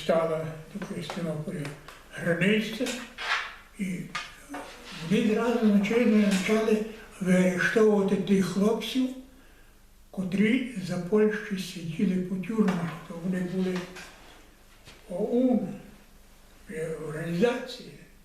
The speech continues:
Вони вже знали, були зрадники того. І вони мусили втечі сюди через Буг, на ту сторону до Христинополя, того, на Зу-, на Забуги, туди.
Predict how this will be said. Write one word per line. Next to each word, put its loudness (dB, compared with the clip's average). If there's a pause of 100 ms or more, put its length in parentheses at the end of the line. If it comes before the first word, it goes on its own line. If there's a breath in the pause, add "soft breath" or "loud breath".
(320)
Вони -6
вже -2
знали, 2
були 0
зрадники 0 (100)
того. -6 (640 loud breath)
І -2
вони 4
мусили 4
втечі 0
сюди 0
через 0 (100)
Буг, 2 (720 loud breath)
на -2
ту 2
сторону 0
до -6 (360)
Христинополя, 0
того, -2 (100)
на -6
Зу-, -4 (320)
на 0
Забуги, 0
туди. -2